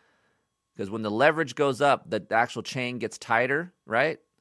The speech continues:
So you want to have a loose point, relaxed, three fingers. Just know, I think may, I may have had, when I ran the R K, I may have,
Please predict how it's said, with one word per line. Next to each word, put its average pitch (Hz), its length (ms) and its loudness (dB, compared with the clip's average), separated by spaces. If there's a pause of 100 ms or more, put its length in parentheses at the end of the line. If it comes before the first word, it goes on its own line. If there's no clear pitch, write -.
(440)
So - 100 -16
you 113 200 -6
want 139 440 0
to 123 120 -6
have 127 260 2
a 113 60 0
loose 127 340 -2
point, 131 500 -6 (120)
relaxed, 120 800 4 (100)
three 123 240 0
fingers. 117 680 -4 (400)
Just 104 240 -8
know, 110 100 2
I 104 120 4
think 120 220 -6
may, 120 440 -2
I 123 140 2
may 123 260 -2
have 113 200 0
had, 101 380 0 (560)
when 104 140 -4
I 104 60 2
ran 110 260 0
the 101 80 -4
R 107 180 4
K, 107 300 -2
I - 40 2
may 95 240 -4
have, 95 300 -2